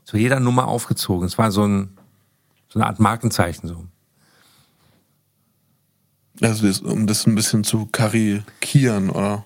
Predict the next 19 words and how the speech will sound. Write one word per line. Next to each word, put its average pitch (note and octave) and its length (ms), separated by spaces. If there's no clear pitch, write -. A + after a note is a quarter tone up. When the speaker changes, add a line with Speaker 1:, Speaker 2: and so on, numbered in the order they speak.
Speaker 1:
Nee, B2+ 400
das, A2 180
das - 300
war, C3+ 240
es A2 280
hatte, C3+ 260
ich A2+ 200
hab C3+ 120
auch B2+ 160
mehrere B2+ 260
Theaterstücke D#3 580
über C#3 320
Karl B2+ 200
May A#2 240
gemacht, E3 320
über A2+ 140
diese G#2 180
Indianer-Geschichten, C3+ 1800
über, G#2+ 340